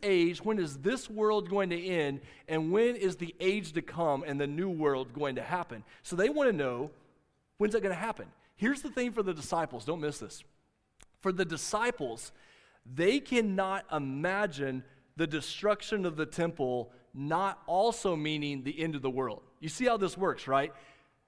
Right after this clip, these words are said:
They cannot imagine that this great temple would fall down and that would not immediately mean Jesus is coming and the end of this present age. What Jesus is going to do, though, he's gonna separate those two ideas. He's gonna say, "Yeah,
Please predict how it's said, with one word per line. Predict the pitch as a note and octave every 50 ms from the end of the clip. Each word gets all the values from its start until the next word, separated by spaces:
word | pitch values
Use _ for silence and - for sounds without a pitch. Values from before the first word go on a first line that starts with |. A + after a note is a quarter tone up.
| _ _
They | - C3+ F3 G#3+ C4 C#4+
cannot | C#4+ C#4 C4 C4+ B3+ B3
imagine | A3+ G3+ F3+ E3+ F#3 G3+ G#3+ A3 F#3 F#3+ F3 D#3+
that | D#3 D3+ D3+
this | E3 D#3 C3+
great | C#3 C3 C#3 G3 G#3 A#3 G#3+
temple | - - G#3+ G#3+ - G3 F3+
would | E3 E3 C#3+
fall | - - F#3+ F3 E3+
down | D#3+ D3+ E3 E3+ E3 D3+ C#3+ C#3+ D3 -
and | D3 C#3 C#3 D3
that | E3+ F#3 F#3 F3+
would | F#3 E3+
not | E3 E3+ D#3 D#3 - -
immediately | D3 C#3+ C#3+ D3 D#3 E3+ G3+ G#3+ A3 A3 A3 - - G3+ G3 F#3 E3+
mean | D3+ C#3+ D3+ E3+ E3+ D#3 D3 C#3 C3 B2+ B2 A#2+ - _ _ _
Jesus | - - F#3+ F#3+ F#3+ D#3+ E3 D#3 -
is | E3+ D#3 -
coming | - - E3+ E3+ D#3+ D#3 D3+ D3 C#3+ C#3 C#3 C#3 -
and | D#3 D3 C#3+
the | C#3+ C#3 -
end | D#3+ E3 D#3+ D3+
of | D3 C3+
this | C#3+ C3+
present | - - D#3 C#3+ B2+ B2 B2+ B2+
age. | - C#3 C3+ A#2 G2+ - - - - - - - - _
What | E3 F#3+ D#3
Jesus | B2 A#2+ F3+ B3+ D#4 E4 - - A#3+ F#3
is | F3 D3+ -
going | - F#3 F3 D#3+
to | D3+ C#3+
do, | D3 D3+ D3+
though, | D3 D3 C#3+
he's | C#3 D#3 A3 A#3+
gonna | B3 C#4 B3 G3
separate | D3+ - - - - A3 G#3 G#3+ - F3 E3 D#3 C#3 D3
those | D#3 D3+ C#3 C#3+
two | - - D#3+ D3
ideas. | C3+ C3 B2 C3+ C3+ B2 A2+ -
He's | - G#3 A3+ G#3+
gonna | B3+ A#3+ G3+
say, | - - G3+ E3+
"Yeah, | D3 D#3 F#3+ G3 F3 C#3+